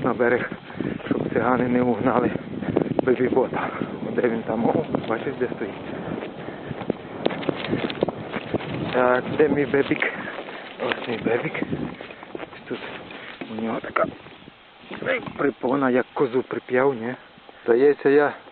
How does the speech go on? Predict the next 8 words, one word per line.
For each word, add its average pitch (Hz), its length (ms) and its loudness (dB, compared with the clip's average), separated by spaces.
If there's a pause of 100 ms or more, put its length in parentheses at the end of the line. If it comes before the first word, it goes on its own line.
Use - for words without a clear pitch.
(420)
заблукав. 123 560 4 (1300)
Куди 139 340 4
не 151 100 6
глядь, 135 260 4
де 131 140 8
тут 147 160 0
та 143 280 6
річка? 139 440 2